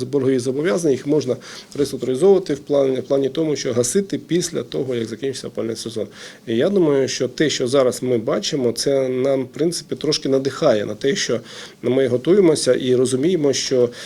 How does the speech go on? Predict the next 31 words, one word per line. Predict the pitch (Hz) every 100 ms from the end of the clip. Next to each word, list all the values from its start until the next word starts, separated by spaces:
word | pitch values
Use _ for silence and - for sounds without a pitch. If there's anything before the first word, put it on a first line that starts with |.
| - -
люди | 143 143
будуть | 131 135 120
сплачувати, | - 135 139 151 170 170 185
тому | - 131 135
що | - 127 120 117 117 117 113 113 117 - -
сьогодні, | - 139 131 180 185 151 131 127 127 123
ви | 123
ж | 120
бачите, | 135 160 - 113
що | 135
багато | 127 127
людей | 131 135
повернулися | 139 139 170 202 120 110
в | 107
місто, | 127 - - 120
і | 113 113 113 - - - 127
ми | 135
на, | 131 131 123 - -
на | - 127
повну | 127 180 147 123
потужність, | - - 170 120 117 - -
е, | 117
готуємо | 120 113 120 143 135 120 117 - -
всі | - 165 160
об'єкти. | 131 120 127 117 - 104 - - - 123
Ми |
готуємо | 123 135 147 131
об'єкти | 120 139 131 113
ж |
не | 117
тільки | 117 180 170 131